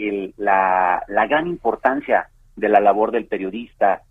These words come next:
de su ejercicio de la libertad de expresión y, por qué no decirlo, también de, de la labor de defensa de los derechos humanos. Creo que, eh, nosotros hemos reiterado en muchas ocasiones que, eh, el desarrollo de la democracia de este país también depende mucho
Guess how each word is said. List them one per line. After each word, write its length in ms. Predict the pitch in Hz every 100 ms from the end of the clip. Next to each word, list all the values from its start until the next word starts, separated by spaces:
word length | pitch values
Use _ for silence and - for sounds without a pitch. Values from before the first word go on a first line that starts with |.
| _
de 220 | - 101 98
su 140 | 110
ejercicio 520 | 101 113 - 95 -
de 40 | 117
la 100 | 101
libertad 360 | 95 - -
de 80 | 98
expresión 420 | 98 - 92 117
y, 40 | 120
por 180 | 95 -
qué 80 |
no 80 | 107
decirlo, 360 | 104 - 123 113
también 400 | 95 98 113 117 - - -
de, 400 | 101 101 98 -
de 680 | 98 92 92 92 92 90 -
la 140 | 104
labor 360 | 101 101 120 117
de 100 | 107
defensa 420 | 98 - 107 110
de 80 | 98
los 140 | 92 90
derechos 340 | 92 92 -
humanos. 340 | 90 85 90 -
Creo 220 | 127 127
que, 220 | 143 120 - - -
eh, 340 | - 98 98 98
nosotros 440 | 110 123 120 127 - -
hemos 260 | 104 113 110
reiterado 500 | 110 - 107 123 139
en 80 |
muchas 260 | 110 110 107
ocasiones 520 | 104 98 120 113 120 - - _ _
que, 380 | - 113 120 127
eh, 400 | 110 104 98 98 -
el 160 | 104
desarrollo 720 | 101 104 110 123 131 135 120
de 140 | - 101
la 100 | 98
democracia 520 | 95 98 101 107 110
de 60 | 104
este 160 | -
país 380 | - 95 101 107
también 320 | 113 107 113
depende 340 | 113 - 113 233
mucho 480 | 262 285 - -